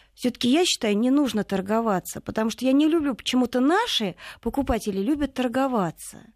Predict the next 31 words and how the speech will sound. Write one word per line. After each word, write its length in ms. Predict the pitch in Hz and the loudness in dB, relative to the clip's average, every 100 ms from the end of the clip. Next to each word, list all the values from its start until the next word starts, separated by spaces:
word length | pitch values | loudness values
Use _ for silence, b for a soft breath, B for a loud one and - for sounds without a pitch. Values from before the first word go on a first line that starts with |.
| B B B B B | B B B B B
Я 160 | 226 | 0
считаю, 260 | 285 - 247 | 0 0 -2
что 220 | - 233 - | 0 -2 -2
если, 560 | 208 285 262 220 208 - | 0 0 0 0 -2 0
э, 240 | 196 - | -6 -4
заложена 600 | 185 214 254 370 311 240 | -2 0 2 2 2 0
определенная 520 | 202 202 196 220 202 | -2 -4 -2 -2 -2
сумма, 280 | 190 208 202 | -4 -4 -2
значит, 320 | 190 208 - | -2 -2 -2
нужно 240 | 233 233 240 | 0 0 0
уважать 640 | 226 247 254 214 220 175 | 0 2 0 0 0 -2
этот 240 | 180 - 185 | -6 -8 -4
труд 260 | - 220 185 | 0 0 0
заводчика 840 | 196 196 277 349 240 - 185 165 B B B | -2 0 0 0 -2 -2 -4 -4 B B B
и 100 | - | -4
стараться, 500 | 190 - 208 277 285 | -4 0 2 2 0
в 40 | 247 | -4
общем-то, 320 | - 220 202 | -4 -6 -4
эту 160 | 226 220 | -4 -4
сумму 300 | - 247 233 | 0 0 2
выложить. 500 | 208 190 175 185 - | 2 0 0 -4 0
Или 240 | 285 392 | 0 2
тогда 320 | 370 285 240 311 | 0 -2 0 -2
уже 160 | 285 | 0
не 120 | 285 269 | 0 0
покупать 480 | 269 285 202 180 | -2 -2 -2 -4
это 180 | - - | -6 -6
животное. 640 | - - - - - - _ B B B B _ | -6 -6 -10 -20 -20 -20 _ B B B B _
Таким 340 | 247 269 247 202 | -4 -2 -2 -4
вот 200 | 196 - | -4 -8
образом. 600 | 208 - 208 - - | -12 -10 -14 -14 -18